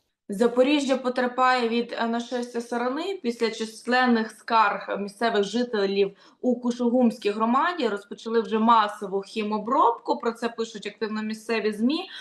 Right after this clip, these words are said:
А, бачила багато запитань у мережі від наших глядачів. Чи варто загалом українцям найближчим часом боятися якихось природних катаклізмів?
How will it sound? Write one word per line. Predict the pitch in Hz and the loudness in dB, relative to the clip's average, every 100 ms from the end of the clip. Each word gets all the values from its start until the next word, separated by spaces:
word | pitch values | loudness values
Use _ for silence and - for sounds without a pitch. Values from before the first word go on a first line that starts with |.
| - - | -14 -8
А, | - 202 | 0 2
бачила | 196 302 349 277 226 | 4 4 2 0 0
багато | 208 254 277 277 220 | 0 2 2 2 -4
запитань | 208 214 226 320 392 277 | -4 -10 -2 0 2 2
у | |
мережі | 220 226 311 320 240 | 4 4 2 0 -2
від | 214 | -2
наших | 226 233 233 | -2 -2 -6
глядачів. | 214 208 214 320 330 _ - - | -4 -6 -2 -2 -2 _ -20 -18
Чи | - - 247 | -8 0 4
варто | 285 349 - 254 - 220 202 | 6 4 2 2 2 0 0
загалом | 233 240 285 - 508 | 0 2 2 0 -2
українцям | 233 - 226 269 466 466 - 233 208 | -8 -4 -2 -2 -4 -10 -4 -2 -2
найближчим | 208 214 294 285 233 | -4 -4 -4 -4 -6
часом | 220 277 359 294 220 190 - _ _ | -2 -2 -4 -4 -6 -6 -12 _ _
боятися | 185 214 208 190 226 349 359 254 - | 0 0 0 0 2 2 0 -8 -6
якихось | 180 180 240 240 214 - | -8 -2 -4 -2 -6 -6
природних | - 196 208 226 202 202 | -6 -2 0 0 -2 -8
катаклізмів? | 190 185 185 165 - - | -8 -8 -8 -10 -10 -14